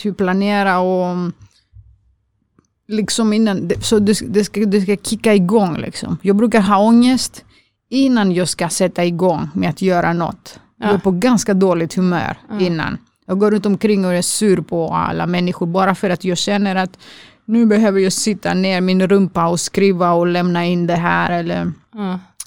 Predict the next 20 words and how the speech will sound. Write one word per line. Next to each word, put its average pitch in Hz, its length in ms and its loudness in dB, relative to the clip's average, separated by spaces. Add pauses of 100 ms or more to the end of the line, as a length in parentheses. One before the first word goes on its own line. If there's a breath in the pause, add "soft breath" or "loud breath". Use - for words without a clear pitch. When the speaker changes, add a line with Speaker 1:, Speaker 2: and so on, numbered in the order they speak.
Speaker 1:
men 208 260 2
jag 196 140 2
gör 196 200 4
det 190 100 2
inte 196 260 4
ändå. 190 460 4
Jag 175 160 0
bara 202 300 -2
väntar, 214 500 2
väntar, 196 360 0
väntar 190 380 0
tills 170 240 -6
det 160 160 -10 (100)
allra 185 360 2
sista - 500 -2
stunden. 175 540 -4
Speaker 2:
Mm. 196 160 0 (200 loud breath)
Speaker 1:
När 196 200 0
på 202 120 4
gränsen 190 840 0